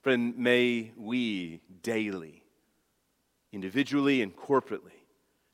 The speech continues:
cry out to this God who is able to do far more abundantly than all that we ask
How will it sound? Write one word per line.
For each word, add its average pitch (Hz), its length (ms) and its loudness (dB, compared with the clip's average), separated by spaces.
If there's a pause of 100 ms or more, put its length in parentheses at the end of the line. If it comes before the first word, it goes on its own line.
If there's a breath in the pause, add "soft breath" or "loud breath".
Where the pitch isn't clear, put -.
cry 135 500 2
out 127 300 0
to - 100 -10
this 117 300 -6
God 92 360 -4 (1080)
who 135 140 2
is 120 100 2
able 127 240 6
to 120 140 -6
do 117 160 -2
far 127 420 4
more 123 240 2
abundantly 95 600 -4 (260)
than 104 160 -8
all 101 440 0
that 85 100 -12
we 90 160 -14
ask - 480 -12